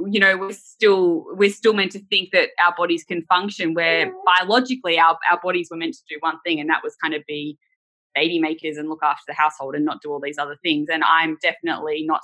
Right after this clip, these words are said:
Speaker 1: saying that I think that that's what women should do, 'cause I'm, um, obviously a walking contradiction. I've got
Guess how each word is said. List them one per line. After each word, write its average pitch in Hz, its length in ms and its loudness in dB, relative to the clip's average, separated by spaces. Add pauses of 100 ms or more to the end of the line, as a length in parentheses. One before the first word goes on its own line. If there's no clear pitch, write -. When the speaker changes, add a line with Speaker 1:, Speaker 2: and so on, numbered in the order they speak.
Speaker 1:
saying 147 200 -6
that 151 80 -6
I 151 160 -4
think 156 160 -4
that 143 120 -10
that's - 200 0
what 147 100 -10
women 151 220 -8
should 254 180 -8
do, 262 220 -2
'cause 196 100 -6 (180)
I'm, 151 180 -4 (580)
um, 147 440 0 (160)
obviously 160 460 -6
a 156 80 -6
walking 156 400 -10
contradiction. 180 640 -6
I've 151 180 -6
got 101 80 -10